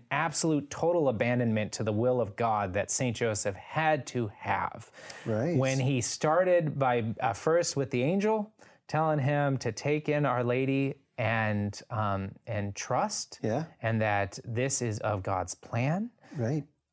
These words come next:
Speaker 1: All the way to, um, going to Bethlehem, not knowing where they were going to stay, then to flying to Egypt, then to taking care of them for, you know, uh, thirty years or so, you know, in, uh,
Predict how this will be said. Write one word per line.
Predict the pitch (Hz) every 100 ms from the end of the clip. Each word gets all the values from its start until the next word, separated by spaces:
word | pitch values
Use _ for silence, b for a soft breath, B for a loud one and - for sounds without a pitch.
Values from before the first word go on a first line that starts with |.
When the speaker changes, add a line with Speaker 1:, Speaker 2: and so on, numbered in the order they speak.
| -
Speaker 1:
All | 123 160 175
the | 165
way | 156 147 151
to, | 139 - 143 127 120 117 113 110 -
um, | 104 107 104 98 95 98 - - -
going | 123 156
to | 143
Bethlehem, | 147 156 156 147 151 151 151 b b b
not | 120 123 135 143
knowing | 143 147 147 143 139 - -
where | - 110 113 127 131
they | 127
were | 131
going | 127 120
to | 110
stay, | - 170 180 175 175 - b b b -
then | 101
to | 98
flying | - - 160 175 135
to |
Egypt, | - 170 185 160 165 160 -
then | 117
to | 107
taking | 110 - 165 147
care | 123 156 156
of | 151
them | 156
for, | 143 127 107 104 -
you | 123
know, | 101 101 - B B
uh, | 110
thirty | - 170 165
years | 147 151 160 156
or | 147
so, | - 143 143 135
you | 135 123
know, | 117 117 117 113
in, | 117 113 113
uh, | 110 107